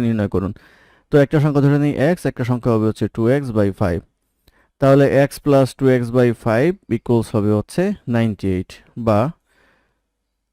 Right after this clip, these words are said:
ফাইভ এক্স প্লাস টু এক্স equals আসবে হচ্ছে নাইনটি এইট, বা সেভেন এক্স equals আসবে হচ্ছে নাইনটি এইট into five,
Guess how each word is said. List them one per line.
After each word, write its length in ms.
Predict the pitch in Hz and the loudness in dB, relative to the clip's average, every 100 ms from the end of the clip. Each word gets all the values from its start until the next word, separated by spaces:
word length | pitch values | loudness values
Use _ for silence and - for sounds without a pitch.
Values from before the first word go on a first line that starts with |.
| _ _ - | _ _ 2
ফাইভ 160 | 143 139 139 | 4 6 4
এক্স 120 | - - | 0 -2
প্লাস 260 | 131 123 - - 131 | 0 0 -2 -6 0
টু 80 | 123 127 | 2 2
এক্স 180 | 165 - - 117 | 0 -6 -10 -8
equals 340 | 110 120 113 117 107 | -4 -2 -2 0 -4
আসবে 180 | 95 104 | -2 -4
হচ্ছে 240 | - - 185 185 - 123 | -4 -4 -4 -4 -10 -4
নাইনটি 300 | 117 104 101 98 | -2 -2 -4 -4
এইট, 120 | 95 - _ _ _ _ - 113 | -4 -12 _ _ _ _ -10 -2
বা 100 | 110 104 | -2 0
সেভেন 260 | 127 120 123 147 | -2 0 0 -4
এক্স 140 | 156 - 117 | -6 -8 -6
equals 300 | - 113 113 | -2 -4 -2
আসবে 160 | 107 104 | -2 -2
হচ্ছে 160 | 104 - 104 | -4 -4 -6
নাইনটি 320 | 104 101 - 92 101 | -6 -6 -8 -6 -4
এইট 140 | 147 156 110 | -4 -6 -10
into 180 | - 107 - | -8 -6 -4
five, 220 | 90 | -4